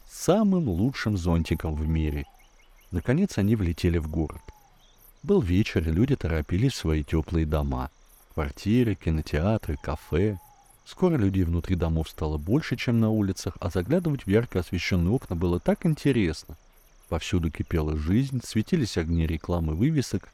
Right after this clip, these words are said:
Вот только машин, пожалуй, многовато. Но, в общем, было ясно, почему люди предпочитают город.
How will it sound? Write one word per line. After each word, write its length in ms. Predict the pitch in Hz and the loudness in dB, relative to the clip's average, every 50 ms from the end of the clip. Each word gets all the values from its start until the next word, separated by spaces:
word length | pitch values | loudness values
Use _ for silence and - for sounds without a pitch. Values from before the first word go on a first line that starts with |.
| _ _ - - - - | _ _ -20 -20 -8 -6
Вот 120 | 123 - | -6 -2
только 280 | - 151 131 - - 143 | 0 0 0 0 -2 0
машин, 500 | 139 139 131 - - - 139 131 104 - | 0 0 -2 -2 -2 0 2 2 2 2
пожалуй, 440 | - 82 78 76 82 76 73 76 | 2 0 0 0 0 0 0 0
многовато. 720 | 71 73 78 78 78 80 80 80 78 78 76 - - 117 | 0 0 0 0 0 0 2 2 2 2 0 0 -2 -2
Но, 180 | 147 202 262 262 | 0 2 2 2
в 60 | 226 | 2
общем, 260 | 214 175 - - 147 | 0 0 -2 -2 0
было 180 | 135 143 143 123 | 2 2 4 4
ясно, 380 | 92 80 87 127 - - - 107 | 4 4 4 4 2 2 -2 -4
почему 360 | - 85 - - 87 82 80 | -4 -4 -4 -2 0 0 2
люди 220 | 82 104 139 156 | 2 2 2 2
предпочитают 720 | - - - - - 85 - - - - 90 98 98 95 | -2 -4 -8 -8 -6 -6 -6 -4 0 2 2 2 2 2
город. 320 | 87 82 80 76 65 - | 0 0 0 0 0 -2